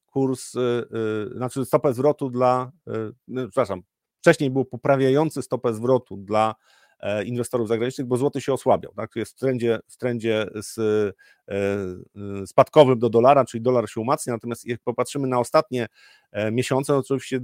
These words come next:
złoty się umocnił. To nie jest do-, to, e, to był dodatkowy, m, dla,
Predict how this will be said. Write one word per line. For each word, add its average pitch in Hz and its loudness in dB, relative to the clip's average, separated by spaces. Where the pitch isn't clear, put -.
złoty 131 2
się - -2
umocnił. 131 2
To 120 2
nie 120 0
jest 123 0
do-, 120 2
to, 120 0
e, 123 -2
to 127 2
był 123 0
dodatkowy, 131 4
m, 117 -2
dla, 131 6